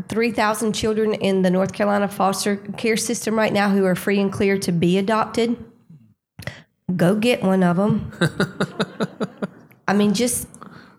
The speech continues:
Speaker 1: this, if that's y'all, that's y'all doing all that.
Speaker 2: Yeah.
Speaker 1: I wanna know who the seventy-five percent are,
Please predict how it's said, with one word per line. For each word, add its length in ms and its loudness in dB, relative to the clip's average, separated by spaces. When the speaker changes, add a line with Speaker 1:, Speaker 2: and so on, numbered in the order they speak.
Speaker 1:
this, 320 2
if 160 0
that's 300 2
y'all, 540 2
that's 240 2
y'all 200 -2
doing 220 0
all 140 2
that. 460 -2
Speaker 2:
Yeah. 120 2
Speaker 1:
I 60 4
wanna 180 2
know 180 4
who 120 4
the 80 2
seventy-five 580 0
percent 380 0
are, 220 2